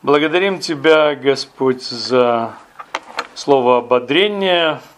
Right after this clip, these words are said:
во вступлении, удивительные воды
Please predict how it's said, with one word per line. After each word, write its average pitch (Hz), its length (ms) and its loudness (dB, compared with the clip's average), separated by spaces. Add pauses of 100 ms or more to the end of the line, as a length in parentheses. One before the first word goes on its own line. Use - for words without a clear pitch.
(120)
во 135 140 -2
вступлении, 139 1040 -2 (1500)
удивительные 139 960 -4
воды 135 800 0